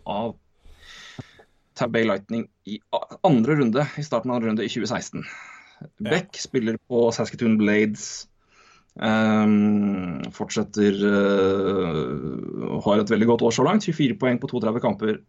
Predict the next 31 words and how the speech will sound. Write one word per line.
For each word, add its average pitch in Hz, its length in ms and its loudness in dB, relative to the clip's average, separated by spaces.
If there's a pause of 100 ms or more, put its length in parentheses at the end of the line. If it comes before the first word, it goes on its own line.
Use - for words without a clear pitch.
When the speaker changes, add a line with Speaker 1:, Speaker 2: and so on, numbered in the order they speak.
Speaker 1:
åtte - 360 -4
mål 110 240 2 (100)
som 104 280 0
Beck. - 560 -8
Speaker 2:
Ja. 117 180 -10 (1000)
Speaker 1:
Ehm, 101 1000 0
og 107 60 -4
det 110 160 2
lar 95 160 0
seg 85 160 -4
jo 98 120 -2
høre. 87 460 -4 (880)
Speaker 2:
Ja, - 160 -12 (100)
og 120 80 -6
det 139 180 -4
som 160 140 -14
slår 123 220 -8
meg, 143 260 -6
eh, 135 840 -8
ja, 147 120 -6
altså 147 160 -8
når 156 100 -8
det 147 60 -14
står 151 160 -8
offensivt, - 800 -12
eh, - 160 -14
jeg 131 240 -8
har 135 80 -6
jo 131 100 -8
lest 131 300 -10
litt - 240 -16